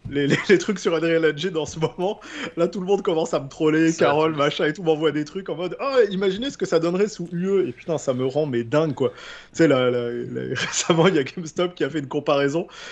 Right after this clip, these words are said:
Speaker 1: Les mecs ont quand même réussi à prendre, euh, une vidéo de, euh, bah, pour le coup, de,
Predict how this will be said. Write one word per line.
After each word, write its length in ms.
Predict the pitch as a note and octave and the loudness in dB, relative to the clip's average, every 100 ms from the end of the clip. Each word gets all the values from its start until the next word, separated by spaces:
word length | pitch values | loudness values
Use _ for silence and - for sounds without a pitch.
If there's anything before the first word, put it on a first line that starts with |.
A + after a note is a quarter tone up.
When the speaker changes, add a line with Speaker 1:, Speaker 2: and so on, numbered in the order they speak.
| - | -8
Speaker 1:
Les 100 | C#3 | -2
mecs 180 | C#3+ F#3 | 2 2
ont 80 | D#3+ | 2
quand 140 | E3+ | 0
même 220 | D#3+ E3 D3+ | 0 0 -2
réussi 640 | A#2+ C#3+ D#3+ - G3 G3 | 0 2 2 0 -4 -4
à 120 | C3+ | -4
prendre, 440 | C3 - F3 E3 C3 | -4 2 2 2 -2
euh, 160 | B2+ C#3 | -2 -2
une 160 | D3 D3 | -2 -2
vidéo 500 | E3+ D#3+ E3+ F3+ D#3+ | 0 6 6 6 2
de, 140 | C3 | -2
euh, 640 | B2+ A#2+ A#2 A2+ A#2 B2 A#2 - | -2 -2 -4 -4 -6 -6 -8 -4
bah, 100 | B2 | -4
pour 160 | - D3 | 2 2
le 60 | |
coup, 160 | - E3+ | 2 0
de, 360 | B2+ A#2+ A2+ | 0 0 -2